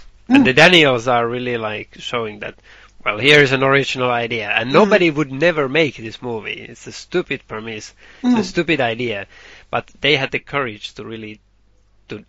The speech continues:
Speaker 1: to do it and
Speaker 2: They
Speaker 1: to
Speaker 2: have
Speaker 1: try
Speaker 2: their
Speaker 1: and make
Speaker 2: own
Speaker 1: it.
Speaker 2: vision in,
Speaker 1: Mm.
Speaker 2: in that, uh, the studio bosses, they didn't give any leash to the,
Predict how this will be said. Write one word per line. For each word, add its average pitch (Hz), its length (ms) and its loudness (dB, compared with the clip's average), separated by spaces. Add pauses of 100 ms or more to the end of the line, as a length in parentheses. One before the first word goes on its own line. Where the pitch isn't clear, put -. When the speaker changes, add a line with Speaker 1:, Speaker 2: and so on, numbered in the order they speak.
Speaker 1:
to 131 80 -10
do 123 160 -4
it 104 340 -14
and 214 180 -8
Speaker 2:
They 302 120 4
Speaker 1:
to 311 60 6
Speaker 2:
have 311 160 6
Speaker 1:
try 320 100 0
Speaker 2:
their 285 140 6
Speaker 1:
and 269 40 6
make 311 80 8
Speaker 2:
own 302 160 4
Speaker 1:
it. 247 60 -4
Speaker 2:
vision 247 720 -6 (180)
in, 233 220 -8
Speaker 1:
Mm. 220 320 -14
Speaker 2:
in 240 240 -4
that, 233 260 -2 (100)
uh, 220 520 -2 (520)
the 226 160 2
studio 285 500 6
bosses, 220 520 -2
they 214 240 2
didn't 233 380 -2
give 220 260 0
any 196 520 0
leash 208 400 -2
to 190 140 -2
the, 170 380 -2